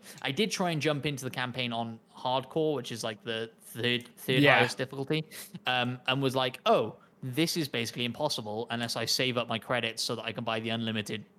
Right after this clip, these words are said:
Speaker 1: grenade launcher from the start."
Speaker 2: That's what it's for.
Speaker 1: And yeah, exactly.
Speaker 2: Yeah.
Speaker 1: So I was a bit bummed out by that 'cause I was like, "Oh, I want a more, like, hardcore
Speaker 2: Well,
Speaker 1: experience," but, like,
Speaker 2: hardcore's probably
Speaker 1: impossible.
Speaker 2: not that bad.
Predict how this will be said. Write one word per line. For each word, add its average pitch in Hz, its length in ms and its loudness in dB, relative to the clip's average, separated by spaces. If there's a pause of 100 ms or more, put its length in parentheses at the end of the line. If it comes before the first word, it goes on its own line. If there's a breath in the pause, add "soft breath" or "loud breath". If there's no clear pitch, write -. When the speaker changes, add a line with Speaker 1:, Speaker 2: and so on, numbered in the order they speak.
(120)
Speaker 1:
grenade 113 300 2
launcher 113 280 0
from 113 180 -8
the 104 100 -6
start." - 220 10
Speaker 2:
That's - 60 12
what 196 120 12
it's 175 100 8
for. 180 300 12
Speaker 1:
And 113 400 0 (600)
yeah, 143 260 4
exactly. 127 360 8
Speaker 2:
Yeah. 165 140 12
Speaker 1:
So 156 120 0
I 143 60 2
was 147 100 0
a 147 40 -8
bit 151 160 0
bummed 135 220 0
out 120 140 0
by 110 120 -4
that 110 140 -2
'cause - 120 -8
I 135 60 -2
was 120 100 -4
like, 123 220 -2
"Oh, 160 100 2
I 139 120 4
want 156 200 0
a 151 60 -4
more, 139 160 2
like, 127 180 0
hardcore - 320 -4
Speaker 2:
Well, 131 100 -2
Speaker 1:
experience," 139 380 12
but, 135 140 -2
like, 120 220 -2 (300)
Speaker 2:
hardcore's 285 500 12
probably 226 240 12
Speaker 1:
impossible. 214 180 12
Speaker 2:
not 185 180 12
that - 0 -
bad. 143 440 10